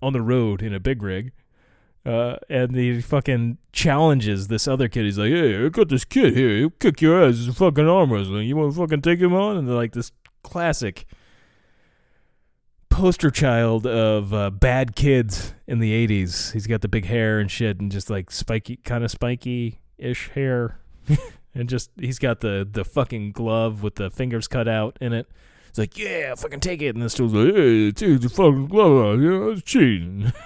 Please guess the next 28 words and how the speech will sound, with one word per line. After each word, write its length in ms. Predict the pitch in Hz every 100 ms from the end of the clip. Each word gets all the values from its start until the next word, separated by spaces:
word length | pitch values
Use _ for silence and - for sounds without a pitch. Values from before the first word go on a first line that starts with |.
| 622 _ _ _ _ _ 220 -
<laughs> 200 | 160 - - - - - - - - - - - - - - -
The 1000 | - 208 185 - - - - - - - 170
kid 360 | 170 160 135
gets 180 | 143 143
his 160 | 143 135
ass 260 | 139 139
kicked 300 | - 151 135
in 60 | 135
the 100 | 120
first 280 | 143 139 -
one, 120 | 117
but 100 | 131
Stallone's 480 | - 170 160 147 -
pointed 340 | - 175 143
out, 340 | 135 113 104 101 131 -
"Hey, 220 | 156 107
two 240 | - 202
out 140 | 170 127
of 80 | 127
three, 300 | 196 143 95
you 100 | 95
know, 60 |
two 200 | 123 190
out 80 | 139
of 60 | 117
three, 260 | 104 107
you 140 | 95 110
know?" 120 | 160